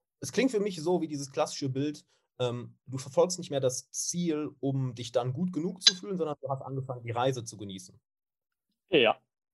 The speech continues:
Speaker 1: Wie hast
Speaker 2: Das
Speaker 1: du
Speaker 2: ist so,
Speaker 1: diesen
Speaker 2: ja.
Speaker 1: Shift hinbekommen, dass, dass du sagst, „Hey, okay, das ist nicht mehr mein Antrieb,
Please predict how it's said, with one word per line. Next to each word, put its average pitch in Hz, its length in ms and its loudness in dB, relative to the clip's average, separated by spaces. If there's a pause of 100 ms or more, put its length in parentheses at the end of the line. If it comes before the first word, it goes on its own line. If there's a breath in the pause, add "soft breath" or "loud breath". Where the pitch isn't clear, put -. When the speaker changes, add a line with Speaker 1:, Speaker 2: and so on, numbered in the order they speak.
(460)
Speaker 1:
Wie 254 60 10
hast 277 140 6
Speaker 2:
Das - 20 -2
Speaker 1:
du 196 40 -2
Speaker 2:
ist 185 60 0
so, 220 60 -4
Speaker 1:
diesen 208 100 -2
Speaker 2:
ja. - 20 0
Speaker 1:
Shift - 300 -8
hinbekommen, 107 460 -2
dass, 113 160 -6
dass 135 160 -6
du 139 120 -8
sagst, 147 300 0
„Hey, 185 260 2 (300 loud breath)
okay, 202 440 2 (640)
das 165 140 4
ist 180 100 -2
nicht 180 100 0
mehr 170 100 0
mein 143 120 0
Antrieb, 143 480 -6